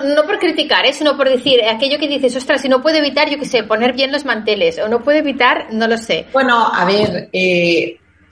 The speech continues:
Speaker 2: hay dos cosas que me molestan mucho. Tres.
Speaker 1: A esto.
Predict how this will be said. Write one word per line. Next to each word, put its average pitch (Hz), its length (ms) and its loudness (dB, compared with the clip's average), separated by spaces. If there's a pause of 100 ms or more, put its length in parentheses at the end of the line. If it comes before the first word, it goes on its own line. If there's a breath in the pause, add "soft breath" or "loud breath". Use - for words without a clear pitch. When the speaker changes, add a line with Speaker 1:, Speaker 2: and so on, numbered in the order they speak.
(140)
Speaker 2:
hay 220 280 -2
dos 277 260 -2
cosas 285 560 0
que 202 100 0
me 190 100 0
molestan 185 560 0
mucho. 143 340 -8 (240)
Tres. - 540 -2 (300)
Speaker 1:
A 214 100 0
esto. 214 300 -6